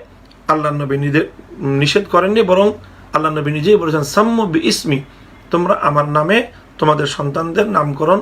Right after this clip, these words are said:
করতে পারো। প্রিয় দর্শক, সুতরাং মোহাম্মদ কোনো ব্যক্তির নাম রাখতে স্বয়ং আল্লাহ রসুল সাল্লাল্লাহু আলাইহি ওয়াসাল্লাম অনুমতি দিয়েছেন, এতে সন্দেহের কোনো অবকাশ নেই।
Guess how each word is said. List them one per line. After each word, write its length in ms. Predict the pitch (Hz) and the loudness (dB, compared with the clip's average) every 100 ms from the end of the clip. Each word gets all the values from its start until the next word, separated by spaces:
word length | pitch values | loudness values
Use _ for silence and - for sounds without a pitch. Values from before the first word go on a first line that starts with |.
| - - - | -4 -20 -4
করতে 280 | 196 - 147 | -4 -2 -6
পারো। 220 | - - - - - - - - - | -6 -8 -12 -20 -20 -20 -20 -20 -2
প্রিয় 140 | 180 202 | 2 2
দর্শক, 280 | 240 233 208 | 2 0 0
সুতরাং 540 | 254 262 233 208 254 - - - - 147 | 2 4 4 2 0 -6 -18 -20 -4 0
মোহাম্মদ 500 | 151 190 196 196 185 - - - - | 2 0 2 2 0 -8 -20 -20 -4
কোনো 200 | 147 143 | 0 0
ব্যক্তির 380 | 151 - 165 156 | 0 -2 -2 2
নাম 300 | 156 156 156 | 0 2 0
রাখতে 440 | 151 - 180 185 - - - - | -2 0 0 0 -8 -20 -20 -18
স্বয়ং 300 | - 175 208 180 | -2 0 0 0
আল্লাহ 220 | 156 143 | 0 0
রসুল 200 | 143 202 | 0 0
সাল্লাল্লাহু 500 | - 156 151 180 156 | 0 -2 2 2 2
আলাইহি 320 | 156 165 170 | -2 0 2
ওয়াসাল্লাম 560 | 147 143 156 160 143 139 - - - | 2 2 0 0 0 -6 -16 -14 -2
অনুমতি 380 | 180 185 170 156 | 0 0 0 0
দিয়েছেন, 540 | 139 147 143 165 143 143 - - - | 0 -2 0 0 -2 -8 -20 -20 -8
এতে 300 | 143 143 147 | -6 0 0
সন্দেহের 480 | 139 143 139 139 156 190 - - | 0 -4 -2 2 2 0 -8 -2
কোনো 160 | 190 160 | 0 2
অবকাশ 420 | 139 143 117 | 0 -6 -8
নেই। 120 | - | -8